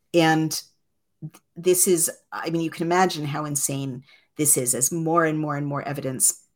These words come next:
uh, mounts up that particularly young adults are at greater, I mean, the British, uh,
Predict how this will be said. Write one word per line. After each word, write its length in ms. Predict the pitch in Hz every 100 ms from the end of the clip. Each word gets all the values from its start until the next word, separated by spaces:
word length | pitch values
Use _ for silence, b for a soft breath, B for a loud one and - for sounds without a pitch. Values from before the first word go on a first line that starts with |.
| _
uh, 180 | 131 - -
mounts 560 | 156 151 170 254 240 -
up 280 | 127 98 - B B B B
that 200 | 151 -
particularly 880 | - 170 - 269 - 196 151 147 139
young 560 | 147 - 165 147 147
adults 580 | - 147 139 123 - - -
are 240 | 147 135 -
at 200 | 139 -
greater, 440 | 151 151 160 156
I 80 | 160
mean, 120 | 160
the 80 | 156
British, 440 | 160 185 196 - -
uh, 180 | 147 143